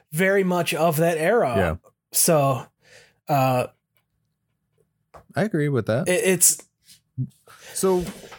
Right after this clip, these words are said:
Speaker 2: what did you think of the design of the s-, uh, Sanctum Sanctorum?
Speaker 1: The, uh, like I said, the exterior I thought looked awesome.
Speaker 2: Mm.
Speaker 1: Uh, the inside kinda just looked like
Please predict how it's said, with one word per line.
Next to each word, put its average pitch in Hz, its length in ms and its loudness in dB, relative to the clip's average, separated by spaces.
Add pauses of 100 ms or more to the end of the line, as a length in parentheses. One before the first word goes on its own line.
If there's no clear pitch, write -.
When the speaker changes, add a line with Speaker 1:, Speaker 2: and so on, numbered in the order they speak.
(120)
Speaker 2:
what 208 180 0
did 240 180 0
you 254 80 0
think 196 380 -2
of 143 360 0
the 135 340 0 (240)
design 107 960 2 (260)
of 104 460 2 (220)
the 120 80 -8
s-, - 320 -4
uh, 104 280 0
Sanctum 98 340 -6
Sanctorum? 92 520 -4 (2250)
Speaker 1:
The, 156 240 -2
uh, 165 540 0
like 196 140 2
I 226 60 2
said, 247 200 2
the 156 160 -4
exterior 254 580 2
I 165 100 2
thought 170 260 0
looked 170 280 0 (280)
awesome. 127 560 2
Speaker 2:
Mm. - 60 -18 (420)
Speaker 1:
Uh, 156 220 2
the 165 240 2
inside 302 580 0
kinda 233 260 2
just - 340 -6 (140)
looked 208 240 0
like 190 280 -2